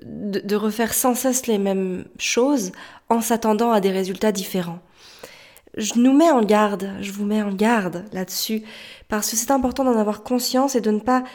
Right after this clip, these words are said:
répéter continuellement et inlassablement des choses qui ne fonctionnent pas. Parfois c'est dur, il faut, euh, se faire quelque part une petite sorte de violence, mais il vaut mieux changer quelque chose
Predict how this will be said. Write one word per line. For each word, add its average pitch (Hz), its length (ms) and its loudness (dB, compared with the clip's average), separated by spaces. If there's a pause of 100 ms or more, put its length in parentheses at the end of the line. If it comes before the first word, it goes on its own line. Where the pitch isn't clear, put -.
(180)
répéter 220 760 2 (300)
continuellement 240 880 2
et 240 200 2
inlassablement 240 1040 4 (460)
des 208 140 0
choses 240 520 4 (380)
qui - 160 0
ne 247 120 8
fonctionnent 240 760 -2
pas. 165 260 -6 (880)
Parfois 247 320 0
c'est 277 160 2
dur, 247 200 2
il 269 100 2
faut, 208 380 -4 (500)
euh, 190 40 -12 (160)
se - 160 -8
faire 202 240 -4
quelque 202 240 -8
part 208 400 -2
une 180 160 -10
petite 202 240 -12
sorte 208 200 -2
de 202 80 -2
violence, 202 760 0 (320)
mais 240 180 4
il 240 120 0
vaut 254 100 4
mieux 285 160 4
changer 269 360 0
quelque 240 280 -2
chose 240 420 0